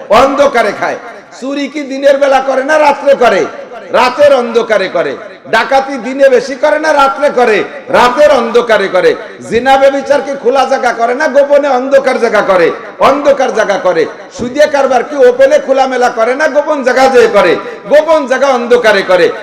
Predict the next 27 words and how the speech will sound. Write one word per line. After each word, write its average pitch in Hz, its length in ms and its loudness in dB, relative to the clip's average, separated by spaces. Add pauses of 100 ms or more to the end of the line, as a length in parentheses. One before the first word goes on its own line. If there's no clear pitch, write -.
(160)
ঘুষের 262 380 0
টাকা 277 220 -2
লেনদেন 277 520 2
কি 277 180 -10
খোলামেলা 277 440 0
করে 269 300 2
নাকি 254 320 -2
গোপনে 294 420 4
করে? 190 280 2 (320)
গোপনে 320 400 4
করে। 214 280 0 (300)
যত 311 320 2 (160)
বড় 302 320 4
গুনার 277 360 0
কাজ 285 120 -2
সব 330 400 0
গোপনে 302 360 4
করে, 254 220 0 (100)
অন্ধকারে 254 540 -2
করে। 196 240 0 (300)
শয়তান 254 340 0
মানুষকে 233 420 -8
আলোর 214 300 0
দিকে, 208 200 -6
অন্ধকারের 160 540 -6
দিকে 107 200 -16
নেয়, 90 160 -20